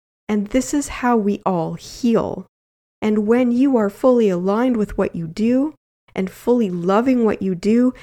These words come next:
and operating from your inner soul-led passion, then you heal. I saw it time and time again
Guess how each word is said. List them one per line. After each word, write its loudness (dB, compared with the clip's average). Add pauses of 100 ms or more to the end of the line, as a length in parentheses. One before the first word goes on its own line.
(140)
and -4
operating 2
from -4
your -4
inner 0
soul-led -2 (140)
passion, -4 (320)
then 0 (100)
you -2
heal. -4 (440)
I -4
saw -4
it -6
time -2
and -2
time -4
again -2